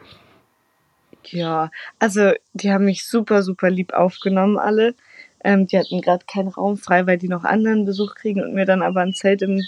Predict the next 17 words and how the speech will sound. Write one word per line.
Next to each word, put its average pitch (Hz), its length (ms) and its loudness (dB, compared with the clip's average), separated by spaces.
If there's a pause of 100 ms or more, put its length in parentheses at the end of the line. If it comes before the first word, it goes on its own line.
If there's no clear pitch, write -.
(120)
Garten 185 340 0
aufgebaut 185 880 2
und 180 160 -8
eine 185 80 0
Matratze 185 560 -4
reingetan 185 540 0
mit 202 160 -4
Nachttisch 196 600 -6
und 220 180 0
Licht 196 440 -2
und 214 160 0
Steckdose 202 800 0
und 190 220 0 (460)
also 175 240 -4
super, 202 440 0
super 185 300 -2
lieb. 202 380 0